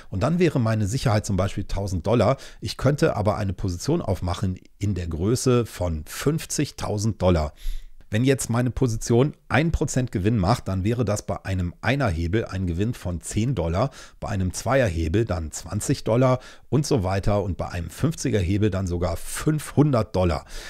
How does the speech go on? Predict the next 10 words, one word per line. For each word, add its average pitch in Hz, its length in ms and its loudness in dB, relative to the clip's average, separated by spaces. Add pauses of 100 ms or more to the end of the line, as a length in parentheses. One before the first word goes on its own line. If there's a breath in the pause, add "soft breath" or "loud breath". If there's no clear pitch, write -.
(160 loud breath)
Das - 220 -2
Geld, 147 400 2
das 104 140 -2
ich - 200 -8
eingelegt 123 480 2
habe, 95 240 0
das - 200 -4
ist - 200 -6
immer 160 240 4
gleich 95 440 0